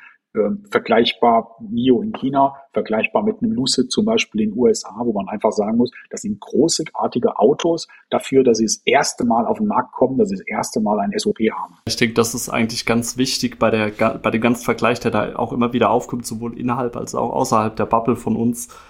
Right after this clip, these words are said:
Speaker 2: äh, dass wir davon reden, dass die Hersteller, die neuen O E Ms dann tatsächlich erst drei, vier, fünf Jahre am Start sind,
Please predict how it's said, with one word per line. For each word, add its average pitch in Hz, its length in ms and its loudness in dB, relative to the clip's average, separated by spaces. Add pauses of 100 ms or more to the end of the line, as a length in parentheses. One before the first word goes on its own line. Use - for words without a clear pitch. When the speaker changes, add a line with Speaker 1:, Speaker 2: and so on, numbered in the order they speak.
(280)
Speaker 2:
äh, 113 400 2
dass - 180 -2
wir 113 80 4
davon 113 220 0
reden, 110 180 0
dass 113 140 -4
die 117 160 -2 (380)
Hersteller, 113 640 2
die 110 140 0
neuen 110 220 0
O 110 140 -2
E 107 60 0
Ms 117 180 -2
dann 113 120 -4
tatsächlich 110 440 -4
erst 110 240 -6
drei, 110 160 0
vier, 120 240 -2
fünf - 300 -6
Jahre 113 200 4
am 110 100 -4
Start 107 360 -6
sind, 123 240 -4